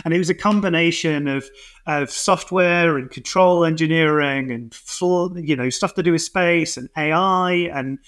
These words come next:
uh, all sorts of really exciting stuff. And I sort of managed to bring it all together. And 'cause it'd been quite academic, I thought, "Oh yeah, no, I definitely want to stay in the academic world. I want to, I want to be, uh, an academic or something like that." And so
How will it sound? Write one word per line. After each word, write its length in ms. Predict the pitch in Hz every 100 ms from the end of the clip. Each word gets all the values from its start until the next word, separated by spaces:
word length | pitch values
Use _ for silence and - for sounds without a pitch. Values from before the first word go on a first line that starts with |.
| - -
uh, 140 | - 147
all 160 | 214 226
sorts 320 | - 175 170
of 100 | 139
really 240 | 147 147 135
exciting 480 | - - 131 131
stuff. 320 | 123 - 113 -
And 80 |
I 120 | 131 143 _
sort 400 | - 220 214 -
of 120 | 160 151
managed 340 | 147 139 131
to 60 | 131
bring 220 | 135 131
it 60 |
all 160 | 143 123
together. 440 | - 135 123 113 117 - - - -
And 400 | 156 151 147 143 - _ _ -
'cause 140 | 196
it'd 160 | 226 170
been 160 | 170
quite 300 | 160 170 156
academic, 580 | 160 135 139 147 135 120
I 80 | 131
thought, 240 | - 139 175
"Oh 100 | 240
yeah, 200 | 139 113
no, 220 | 123 120
I 20 |
definitely 440 | 123 131 - 123
want 200 | 117 120
to 120 | 135 123
stay 420 | - 127 120 110 135
in 260 | 117 107 - -
the 100 | 123
academic 500 | - 113 123 110 -
world. 320 | 120 110 110
I 80 | 123
want 220 | 120 131
to, 200 | - 117 117
I 60 | 120
want 160 | 120
to 60 | 117
be, 360 | 117 120 113 - _ - - -
uh, 160 | 135 135
an 120 | 147
academic 760 | 147 - 139 151 147 139 -
or 80 | 127
something 300 | - 160 135
like 140 | 127 123
that." 220 | 120 135
And 100 | 131
so 300 | - 147